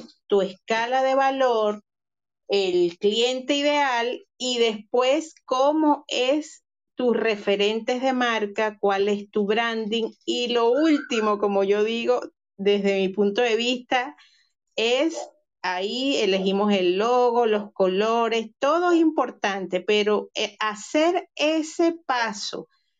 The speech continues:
desde lo más importante que es revisarte tú como profesional, qué es lo que vas a hacer, a quién le vas a hablar,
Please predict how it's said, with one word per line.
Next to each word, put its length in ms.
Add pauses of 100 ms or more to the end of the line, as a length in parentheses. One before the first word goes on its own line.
(140)
desde 760
lo 280
más 280
importante 920
que 340
es 220 (100)
revisarte 1000
tú 140
como 260
profesional, 840 (460)
qué 180
es 100
lo 160
que 100
vas 200
a 80
hacer, 480
a 220
quién 400
le 100
vas 140
a 80
hablar, 480